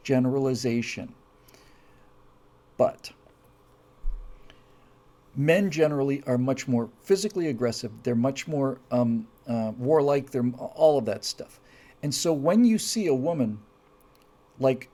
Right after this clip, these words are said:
Ellen Ripley or Sarah Connor, you have got a male writer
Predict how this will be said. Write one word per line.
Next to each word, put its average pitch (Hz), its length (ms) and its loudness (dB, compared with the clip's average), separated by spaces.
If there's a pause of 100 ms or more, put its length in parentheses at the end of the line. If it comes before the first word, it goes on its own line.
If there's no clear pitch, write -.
Ellen 156 240 6
Ripley 147 400 -2 (360)
or 123 220 2
Sarah 139 400 -2
Connor, 135 520 -4 (2500)
you 190 480 -4 (800)
have 151 240 -2
got 170 220 8
a 147 60 8
male 196 420 4
writer 165 500 2